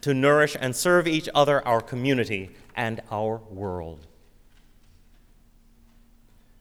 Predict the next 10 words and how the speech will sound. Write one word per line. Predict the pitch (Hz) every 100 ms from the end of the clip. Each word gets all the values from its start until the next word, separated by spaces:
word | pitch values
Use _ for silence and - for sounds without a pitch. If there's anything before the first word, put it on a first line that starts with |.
| _ _ _ _ _ _ _ _ _ _ _ _ _ _ _ _
However | - 120 117 - 123 123 87 76 - - - _ _ _
this | 92 104 -
physical | - 127 110 107 104 87
space | - - 87 85 -
changes, | - 101 82 82 78 76 - - - _ _ - _ - - - _ - _ - _
however | - 120 117 127 117 113 92 85 - - _ _ -
you | 104
personally | 110 - 143 - 131 120 113
change | 113 117 101 92 87 - - -
here | - 143 131 131 127